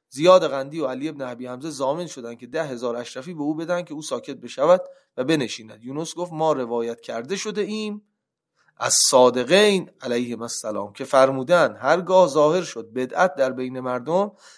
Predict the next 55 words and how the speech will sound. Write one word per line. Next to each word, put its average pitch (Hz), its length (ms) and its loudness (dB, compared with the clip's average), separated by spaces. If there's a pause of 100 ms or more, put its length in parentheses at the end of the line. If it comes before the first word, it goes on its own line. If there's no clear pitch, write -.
(100)
پس 135 220 2
بر 131 180 4
پیشوای 170 560 2
مردم 143 380 0
است 123 180 -4
که 131 80 -12
ظاهر 139 340 6
کند 185 360 -2
علم 165 180 -4
خود 117 240 -10
را، - 220 -20 (640)
پس 170 200 -2
اگر 196 260 6
نکرد 180 580 2
نور 185 260 -8
ایمان 160 320 -6
از 165 120 -6
او 170 180 -8
ربوده 123 240 -14
خواهد 104 320 -16
شد - 240 -20 (600)
و 131 120 -2
من 165 220 0
جهاد 127 440 0
در 117 220 -8
دین 123 300 -12
و - 20 -10
امر 123 260 -8
خدا 120 280 -8
را 113 80 -4
ترک 123 380 -6
نخواهم 190 440 -2
کرد 190 200 -8
در 120 120 -10
هیچ 120 280 -14
حالی.» - 380 -20 (560)
پس 131 180 -6
آن 165 160 -2
دو 123 120 -4
نفر 120 220 2
دشمن 131 380 -4
او 160 140 -6
شدند 185 340 -6
و 120 40 -6
دشمنی 120 400 -10
خود 170 200 -10
را 185 60 -2
ظاهر 107 300 -8
کردند. 98 340 -20
مؤلف 151 460 2
گوید، 110 320 -2
یعنی 135 160 -8
شیخ 127 180 -4
عباس 123 280 -2
قمی 101 280 -10